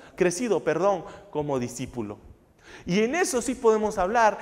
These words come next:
y podemos decir que no reflejaba un crecimiento como hija de Dios. Y hoy estamos dando inicio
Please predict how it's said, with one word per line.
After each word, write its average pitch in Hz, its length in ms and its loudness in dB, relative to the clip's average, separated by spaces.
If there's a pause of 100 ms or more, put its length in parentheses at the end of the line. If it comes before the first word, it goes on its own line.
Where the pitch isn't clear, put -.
(140)
y 190 80 -4
podemos 220 320 0
decir 202 580 -6
que 202 120 2
no 226 200 4
reflejaba 240 640 2
un 196 120 2
crecimiento 196 880 -2
como 139 260 -8
hija 131 300 -6
de 110 120 -8
Dios. 113 340 -12 (1400)
Y 220 140 0
hoy 320 220 8
estamos 269 320 2
dando 233 240 0
inicio 208 480 -4